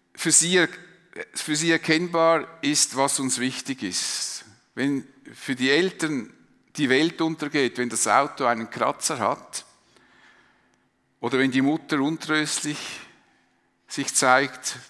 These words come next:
drei Monate lang, weil die neue Hose einen Schranz hat, dann senden wir auch ein Signal.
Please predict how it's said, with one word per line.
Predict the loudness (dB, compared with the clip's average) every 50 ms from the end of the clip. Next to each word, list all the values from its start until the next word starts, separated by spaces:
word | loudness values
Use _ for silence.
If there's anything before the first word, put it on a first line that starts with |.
| -6
drei | 0 2 4 4 4
Monate | 2 0 0 0 0 0 0 -2 -2 -2
lang, | 0 2 2 2 0 -2 -8 -8 -4
weil | -2 -2 -2
die | -2 -2
neue | -2 -2 -2 -2 -2 -2
Hose | -4 -4 -6 -6 -8 -8 -10 -8 -6 -6
einen | -6 -6 -6 -8
Schranz | -6 -4 -2 -2 -4 -4 -6 -6 -4
hat, | -4 -6 -6 -8 -14 -20 -20 -20 _ _ _ -20 -20 -20 -20 -20 -20 -20 -20 -20 _ -20 -20 _ -20 _ _ _ _ _ _ _ _ _ _ _ _ _ _ _ _ -6
dann | -4 -2 0
senden | 0 0 0 0 0 0 0
wir | 2 2 2
auch | 2 0
ein | -2 -4 -4
Signal. | -6 -10 -10 -10 -10 -10 -10